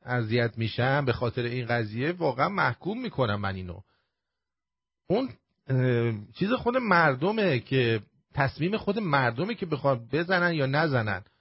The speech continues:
مردم ایران می‌خوان، اه، واکسن بزنن، خب بعد در اختیارشون بذارید بزنن. م،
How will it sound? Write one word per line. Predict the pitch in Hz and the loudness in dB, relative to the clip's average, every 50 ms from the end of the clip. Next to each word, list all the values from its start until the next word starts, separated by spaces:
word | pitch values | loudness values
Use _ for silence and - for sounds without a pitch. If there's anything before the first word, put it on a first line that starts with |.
| _ _ _ - | _ _ _ 0
مردم | 151 160 160 156 180 | 2 2 2 2 0
ایران | 202 196 170 180 185 | 0 2 2 2 2
می‌خوان، | 180 165 - 175 180 175 165 - - | 2 0 0 0 -2 -2 -4 -8 -6
اه، | 123 123 123 | -2 -2 0
واکسن | 123 131 131 - - - 139 165 | 0 0 -2 -2 -2 -2 -2 -2
بزنن، | 190 233 240 247 233 214 208 202 | -2 -2 -4 -4 -4 -2 -2 -4
خب | 180 - 170 | -4 -6 -2
بعد | 156 156 151 156 | 2 4 4 4
در | 151 151 143 | 6 4 4
اختیارشون | 143 139 - 170 151 151 151 - 156 147 | 2 0 0 2 2 2 0 -2 -2 0
بذارید | 147 143 143 151 143 147 131 | 0 0 0 0 -2 0 0
بزنن. | 139 170 175 165 127 95 87 82 80 _ _ _ _ _ _ _ _ _ _ _ _ _ _ _ _ _ _ _ _ _ _ _ _ - - _ _ _ _ _ _ _ _ _ _ _ _ _ _ _ | 0 0 2 2 0 0 -2 -6 -12 _ _ _ _ _ _ _ _ _ _ _ _ _ _ _ _ _ _ _ _ _ _ _ _ -20 -20 _ _ _ _ _ _ _ _ _ _ _ _ _ _ _
م، | - 113 113 110 | -2 0 0 0